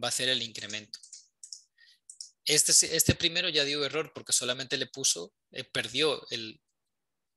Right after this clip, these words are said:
o solo está usando como menor valor el mil y ya no encontró ninguno en el, en el siguiente. Y los demás, como no tienen nada, pues simplemente los dejó iguales. ¿Sí? ¿Cómo puedo hacer eso? Simplemente bloqueando.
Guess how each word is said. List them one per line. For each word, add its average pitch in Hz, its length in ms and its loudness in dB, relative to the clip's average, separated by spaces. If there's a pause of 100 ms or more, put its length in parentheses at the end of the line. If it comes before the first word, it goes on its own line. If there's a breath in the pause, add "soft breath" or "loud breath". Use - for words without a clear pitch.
(100)
o 123 100 -4
solo 143 220 2
está 156 180 0
usando 156 360 2
como 117 200 -10
menor 120 280 -8
valor 147 280 2
el 120 160 -2
mil 180 320 0 (280 loud breath)
y 127 100 0
ya 123 140 0
no 127 80 -10
encontró 123 360 -10
ninguno 113 380 -12
en 107 80 -12
el, 104 320 -12
en 120 120 -14
el 107 80 0
siguiente. 139 600 0
Y 135 100 -6
los 127 160 -4
demás, 139 360 2
como 117 200 -10
no 110 140 -12
tienen 139 280 0
nada, 185 260 2
pues 120 140 -2
simplemente 117 360 -6
los 117 120 -12
dejó 110 260 -10
iguales. 123 640 -8 (560)
¿Sí? - 420 -10 (1200 soft breath)
¿Cómo 135 260 -6
puedo 147 180 4
hacer 165 200 4
eso? 156 260 4 (220)
Simplemente 160 640 0
bloqueando. 143 640 0